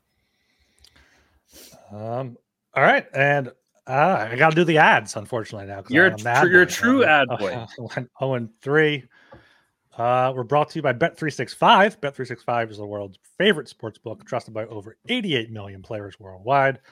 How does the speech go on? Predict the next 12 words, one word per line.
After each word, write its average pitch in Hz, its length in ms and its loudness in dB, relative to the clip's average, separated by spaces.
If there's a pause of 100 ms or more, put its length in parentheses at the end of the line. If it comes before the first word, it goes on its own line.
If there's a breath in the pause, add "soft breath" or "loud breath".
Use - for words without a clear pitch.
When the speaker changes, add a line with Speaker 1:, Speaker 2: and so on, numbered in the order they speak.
(200 soft breath)
Speaker 1:
Props, 240 320 -2
sides, 131 300 -4
totals, 110 360 -10
live 107 240 -8
betting, 104 300 -8
Bet 170 160 -4
three - 140 -12
six - 180 -20
five 107 320 -14
has 113 180 -8
you 120 140 -10
covered. 135 380 -2